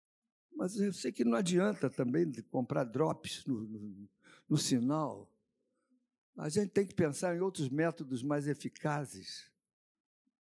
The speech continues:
Eu sou um angustiado. Com a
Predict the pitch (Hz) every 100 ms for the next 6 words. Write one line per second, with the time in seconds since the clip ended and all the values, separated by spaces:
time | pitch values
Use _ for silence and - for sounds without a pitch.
0 | _ - - _ 233 196 - 214 196 180
1 | 156 156 - 156 113 98 - _ _ _
2 | _ _ _ _ _ _ _ _ _ _
3 | _ _ _ _ - 160 147 120 101